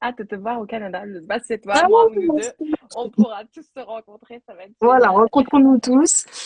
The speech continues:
Speaker 2: En vérité, euh, j'aimerais bien, tu vois, faire, euh, bah, maintenant que je commence à connaître un peu plus de monde, euh, grâce au blog et à Instagram, j'aimerais trop faire des petites rencontres comme ça parce que
Speaker 1: Carrément.
Speaker 2: j'en ai fait un petit peu aux U S et franchement, euh, bah, il y a vraiment des gens,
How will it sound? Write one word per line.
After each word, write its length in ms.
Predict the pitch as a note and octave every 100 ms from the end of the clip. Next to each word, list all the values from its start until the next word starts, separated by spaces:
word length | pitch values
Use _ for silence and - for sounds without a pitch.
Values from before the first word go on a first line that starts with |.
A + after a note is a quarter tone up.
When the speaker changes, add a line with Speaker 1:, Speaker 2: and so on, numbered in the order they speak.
| - _
Speaker 2:
En 100 | G3+
vérité, 380 | G#3 A3 A3+ C4+ D4+
euh, 840 | A#3 F#3+ F#3 F#3 F#3 F3+ F3+ C#3 - _ -
j'aimerais 380 | G3+ G3 F#3+ G3
bien, 300 | A3 C#4 B3+
tu 120 | G#3+
vois, 140 | A3
faire, 240 | A3 A3 G3+
euh, 360 | F#3 F3+ F3+ E3+ -
bah, 120 | G3
maintenant 360 | G3+ A3+ C#4+ D#4+
que 80 | C#4
je 40 |
commence 220 | A3+ A3
à 60 | G#3+
connaître 280 | G#3+ G#3 G#3
un 100 | G#3
peu 80 | A3
plus 220 | A#3 A3
de 100 | G#3+
monde, 340 | A3 A#3+ A#3+
euh, 120 | G#3 F3+
grâce 280 | F#3 G3 G3
au 40 |
blog 280 | F3+ A3+ G#3+
et 40 |
à 100 | F3+
Instagram, 380 | F3+ F#3 F3+ A#3+
j'aimerais 220 | A#3 G3
trop 160 | F3+ C4+
faire 140 | C4 A3
des 80 |
petites 220 | G3 - -
rencontres 400 | G#3 G3 A#3+ A#3+
comme 160 | F#3
ça 180 | F#3 A#3+
parce 200 | G#3+ F#3
que 340 | G3 F#3 F#3
Speaker 1:
Carrément. 340 | F3+ F3 F3 F3+
Speaker 2:
j'en 100 | G#3+
ai 100 | G#3
fait 100 | A#3
un 100 | A3+
petit 180 | A3 A#3
peu 120 | B3+
aux 100 | A#3+
U 140 | G#3
S 220 | A3+ C4+ -
et 240 | F#3 F3+
franchement, 500 | F3+ F3+ - A#3+ C4
euh, 280 | G3 F3 E3+ - _ _ _ _ _ _ _
bah, 260 | - F#3+ F#3
il 40 |
y 40 | F#3
a 60 |
vraiment 280 | F#3 G3 A#3
des 160 | A3+ F#3+
gens, 260 | G3 G#3+